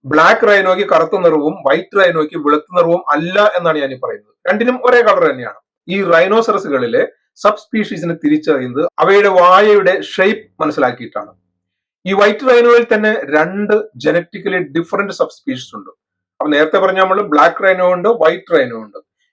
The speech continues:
ഈ white rhino-യിൽ തന്നെ വീണ്ടും രണ്ട് സബ് സ്പീഷീസ് ഉണ്ട്. ഒന്ന് നോർത്തേൺ വൈറ്റ് rhino,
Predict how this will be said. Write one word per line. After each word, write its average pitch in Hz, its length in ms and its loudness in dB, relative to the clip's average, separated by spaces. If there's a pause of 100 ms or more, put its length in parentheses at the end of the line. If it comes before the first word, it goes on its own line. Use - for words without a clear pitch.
(100)
ഈ 170 60 -4
white 165 440 0
rhino-യിൽ 220 420 2
തന്നെ 214 160 0
വീണ്ടും 214 580 -2 (140)
രണ്ട് 175 240 -2
സബ് - 380 -6
സ്പീഷീസ് 127 440 -12
ഉണ്ട്. 101 120 -20 (200)
ഒന്ന് 175 280 -2 (460)
നോർത്തേൺ 208 440 2
വൈറ്റ് 170 360 0
rhino, 143 280 -2